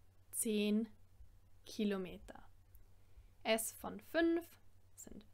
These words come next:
fünfzehn Kilometer und wenn wir den Punkt A betrachten, S von null sind null Kilometer. Die physikalische Interpretation,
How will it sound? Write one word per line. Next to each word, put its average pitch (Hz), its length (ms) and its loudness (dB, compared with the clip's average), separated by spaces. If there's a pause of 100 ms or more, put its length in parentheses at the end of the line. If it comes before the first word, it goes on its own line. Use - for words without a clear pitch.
(300)
fünfzehn 269 600 2
Kilometer 214 920 -2 (500)
und 240 200 6
wenn 208 200 4
wir 202 80 0
den 202 180 -2
Punkt - 400 -4
A 254 200 4
betrachten, 226 840 -2 (260)
S - 360 -2
von 208 300 2
null 254 420 4 (160)
sind 262 440 0 (460)
null 208 280 8
Kilometer. 190 680 -6 (1200)
Die - 40 -16
physikalische 214 800 -2
Interpretation, 233 1160 -2